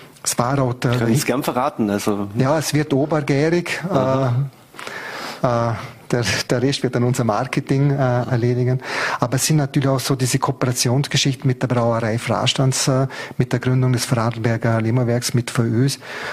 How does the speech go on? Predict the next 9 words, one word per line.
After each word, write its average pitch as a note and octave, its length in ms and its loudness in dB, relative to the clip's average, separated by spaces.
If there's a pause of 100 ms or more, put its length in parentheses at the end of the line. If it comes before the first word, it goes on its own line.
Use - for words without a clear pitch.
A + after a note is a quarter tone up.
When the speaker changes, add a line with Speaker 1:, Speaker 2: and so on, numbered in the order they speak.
(180)
Speaker 1:
äh, C#3+ 40 4
wo B2 540 0
wir B2+ 160 2
einfach B2 240 0
versuchen, C3+ 420 2
die B2+ 80 0
Brauerei B2 680 2
breiter A#2 400 0
aufzustellen. G2 720 -2